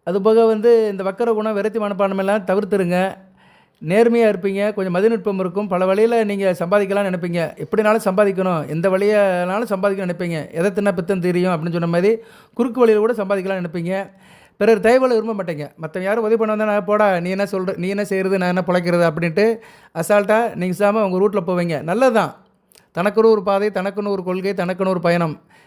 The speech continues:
விருச்சிக ராசி எப்பயுமே தனக்குன்னு தான் இருப்பீங்க. தனக்கு, தனக்குன்னு இருங்க, பிறரையும் அனுசரிச்சு போங்க. தீய சக்திகள் உங்களை நெரு-, அஹ், உங்களை நெருங்காது. சரியா? தீய சக்திகள், ஆகாத விஷயங்கள்லாம் உங்களை நெருங்காது. நேர்மறை சிந்தனையோட இருப்பீங்க. எதிர்மறை சிந்தனைகள் அணுக-, அணுகாது.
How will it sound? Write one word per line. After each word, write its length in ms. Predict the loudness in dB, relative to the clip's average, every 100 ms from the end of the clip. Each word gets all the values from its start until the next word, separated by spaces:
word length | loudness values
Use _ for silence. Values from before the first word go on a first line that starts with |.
| _
விருச்சிக 200 | 0 2
ராசி 220 | 4 2 0
எப்பயுமே 260 | 0 -2
தனக்குன்னு 380 | 0 -2 0 0
தான் 180 | 0 0
இருப்பீங்க. 440 | -2 -2 -2 -2 -8 -20 _
தனக்கு, 280 | -4 -2 0
தனக்குன்னு 400 | 0 0 2 2
இருங்க, 480 | 2 2 2 0 -4 -4
பிறரையும் 380 | 0 2 2 0
அனுசரிச்சு 280 | -2 -4 -2
போங்க. 420 | -2 0 -2 -6 _ _ _ _ _ _ _ _ _ _ _
தீய 260 | 2 2
சக்திகள் 320 | 2 2 0
உங்களை 300 | 2 2 2
நெரு-, 60 | 0
அஹ், 420 | -2 -4 -4 -4
உங்களை 240 | -4 -2 2
நெருங்காது. 480 | 2 4 2 0 -8 _ _ _
சரியா? 260 | _ -4 -4
தீய 260 | -4 -4 -2
சக்திகள், 500 | -2 0 2 0 0
ஆகாத 380 | 0 2 2
விஷயங்கள்லாம் 320 | 2 -2 0 0
உங்களை 280 | 0 0
நெருங்காது. 380 | 0 0 0 0
நேர்மறை 380 | 0 0 0 -2
சிந்தனையோட 360 | -2 -2 0 -2
இருப்பீங்க. 500 | -2 -2 0 -2 -4
எதிர்மறை 380 | -2 0 0 0
சிந்தனைகள் 340 | -2 -2 0
அணுக-, 220 | -2 -2
அணுகாது. 640 | -2 0 2 2 0 -4